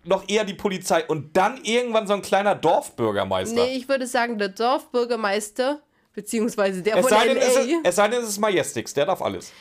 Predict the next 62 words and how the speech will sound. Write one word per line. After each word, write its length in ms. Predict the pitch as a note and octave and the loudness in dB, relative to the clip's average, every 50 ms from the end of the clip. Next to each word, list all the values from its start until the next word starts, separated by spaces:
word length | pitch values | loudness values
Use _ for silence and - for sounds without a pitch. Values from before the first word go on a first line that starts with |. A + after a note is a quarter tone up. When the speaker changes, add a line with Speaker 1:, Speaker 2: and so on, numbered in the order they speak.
| - _ - | -12 _ -2
Speaker 2:
Nein, 160 | B3 C#4+ D#4+ | 0 2 0
ich 120 | E4+ - | 0 0
würde 160 | F4 F4 C4+ | -2 -2 -2
sagen, 280 | D4 - D#4 D#4 D#4 C#4+ | 0 0 -2 -2 -2 -4
dass 80 | C4+ - | -6 -6
der 80 | C4 | -4
Bürgermeister, 840 | A#3+ - B3+ C4+ D4+ C#4+ C4 B3+ C4 C4 - C4+ B3 B3 A#3+ A#3 A3 | -2 -2 -2 -2 0 -2 -2 -2 -4 -4 -4 -2 -2 0 -2 -2 -2
äh, 220 | G#3+ A3+ A3 A3 | -2 -2 -2 -2
der 80 | G#3 A3 | -4 -6
Polizei 540 | G#3+ - A#3 G#3+ G#3+ G#3 - - A#3 A3+ A#3 | -6 -6 -6 -6 -6 -6 -6 -4 -2 -2 -2
den 120 | A#3+ A#3+ | -4 -6
Auftrag 460 | - - A3+ F4 - - - D4+ C4+ | -4 -4 -4 -4 -4 -4 -6 -6 -4
gibt 340 | C4+ D4 C#4+ C#4 _ - - _ - - - - _ _ _ - | -4 -6 -6 -6 _ -20 -20 _ -20 -20 -20 -20 _ _ _ -12
und 160 | - A3+ A#3 | -8 -6 -6
dass 180 | A3+ A3+ - | -8 -8 -10
sie, 140 | - A3 G3 - | -14 -14 -12 -8
es, 320 | G#3 A#3 A3 A3+ - - | -6 -6 -6 -6 -8 -6
äh, 240 | G#3 E3 F#3+ G#3+ G3+ | -4 -4 -2 -2 -2
währenddessen 460 | G#3+ A3+ A#3+ B3 A#3 A#3 A#3+ A#3+ B3+ | -2 -2 -2 -2 -2 -4 -4 -2 -2
aber 180 | A3 G#3 G3+ G#3 | -2 -2 -4 -6
schon 140 | - A3 | -6 -6
an 80 | G#3 G3+ | -6 -6
die 80 | G#3 F#3 | -6 -6
Behörden 400 | F#3 F#3+ G3 G3+ G3+ G#3 A3 G3 | -6 -4 -2 -2 -2 -2 -2 -4
weitergeleitet 580 | F#3+ G3 G3 F#3+ F#3+ F#3+ F3+ F3 E3 E3 - | -4 -4 -4 -4 -6 -6 -6 -6 -8 -10 -12
wird. 180 | - - - - _ - - - - _ | -14 -16 -16 -18 _ -20 -20 -20 -16 _
Aber 220 | - A#3 A#3+ B3+ | -4 -2 -2 -2
ich 160 | B3+ C4 C4 | -2 -2 -2
glaub 160 | - A#3 A3+ - | -2 0 0 0
Speaker 1:
Ich 80 | G#3 | 0
Speaker 2:
nicht, 100 | G#3+ G#3+ | 0 2
Speaker 1:
glaub 140 | - D4+ - | 2 2 2
Speaker 2:
dass 80 | - - | 2 2
das 80 | - | 0
Speaker 1:
nicht, 100 | D4 C#4+ | -2 0
dass 80 | B3+ B3 | 2 2
der 80 | C#4+ | 2
Speaker 2:
Gesundheitsamt, 640 | D4 D#4 D4+ C#4+ B3 A#3+ B3 - B3+ A#3+ C4 C4+ - - - - | 4 4 4 4 4 2 2 0 0 0 0 -2 -8 -12 -10 -8
das 180 | - F4+ - - | -6 -6 -4 -2
Gesundheitsamt, 920 | - G#4 G#4 - G#4+ - E4 E4 C#4 B3 - - - A#3 B3 C4 D4 C#4 - - - - | -2 0 0 0 0 2 2 2 0 0 -2 -4 -2 0 0 0 -2 -4 -6 -12 -8 -2
haben 140 | - D#4+ G#4 A4+ G4 | 0 0 0 2 4
die 60 | E4+ | 2
überhaupt 400 | E4+ C#4 C#4 C4 C4 C4 C4 - | 2 2 2 2 2 2 2 0
in 80 | C4+ C4 | 0 0
Amerika 440 | B3+ A#3+ B3 B3+ B3+ B3+ C4 A#3+ B3 | 0 2 2 2 0 0 -2 -2 -4
ein 100 | A#3+ A#3 | -2 -2
Gesundheitsamt? 580 | A#3 A#3+ C4 B3 B3 A#3+ A#3 - G3+ A#3+ - | -2 -2 -2 -2 -2 -2 -2 -2 -2 -2 -2
Weil 80 | - A3+ | -2 -2
ein 80 | A#3 A3+ | -2 -2
Gesundheitswesen 800 | G#3+ - D4+ B3+ C4+ A3+ G3 - - G#3 - E4 F#4+ G#4+ G#4+ A4 G#4+ | -2 -2 -2 -2 -2 -2 -4 -2 0 2 4 4 4 4 2 0 0
Speaker 1:
Ja, 40 | E4 | 0
Speaker 2:
haben 140 | F4 E4+ | 0 0
sie 140 | F4 - F#4 | 0 0 0
nicht. 260 | E4 C#4+ G3 - - | 0 0 -2 -2 -2
Speaker 1:
ja, 60 | D3 D3+ | -2 -2
das 100 | C#3 - | -2 -4
C 140 | - F3+ | -6 -6
D 100 | D#3 D#3 | -6 -6
C 180 | D3 - F3+ E3+ | -6 -4 -2 -2
haben 120 | D3 C3 A#2 | -2 0 -2
sie 140 | A2 A2 G2+ | -2 0 0
halt. 200 | G2+ G2 F#2+ | 0 -2 -4